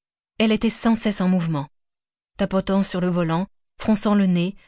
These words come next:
remuant sur son siège. Quand la circulation reprenait, elle se penchait en avant comme si ce geste devait les faire avancer plus vite. « Les gyrophares et la sirène te manquent ? »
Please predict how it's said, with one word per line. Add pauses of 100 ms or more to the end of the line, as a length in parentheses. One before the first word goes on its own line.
remuant
sur
son
siège. (1160)
Quand
la
circulation
reprenait, (420)
elle
se
penchait
en
avant
comme
si
ce
geste
devait
les
faire
avancer
plus
vite. « (1800)
Les
gyrophares
et
la
sirène
te
manquent ? »